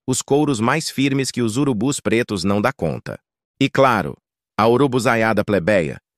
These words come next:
reconhece o reinado do urubu-rei e os respeita. Quando ele chega na carniça, todos os outros urubus abrem espaço para o urubu-rei se banquetear primeiro,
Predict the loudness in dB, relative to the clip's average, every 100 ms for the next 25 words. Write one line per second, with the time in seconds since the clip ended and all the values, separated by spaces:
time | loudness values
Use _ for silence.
0 | _ -2 0 0 0 0 0 2 2 0
1 | 0 0 2 4 4 2 0 0 0 -2
2 | -2 0 0 -4 -4 -6 -8 -20 -20 _
3 | _ _ 0 4 4 2 0 2 2 0
4 | -2 -2 0 -2 -4 -8 _ _ _ 2
5 | 4 4 0 2 2 2 0 0 0 0
6 | 0 2 2 2 0 0 -2 -2 -2 -2
7 | -4 -2 2 2 2 2 0 0 0 0
8 | 0 -2 -2 -2 -2 0 -2 0 0 0
9 | 0 0 2 2 0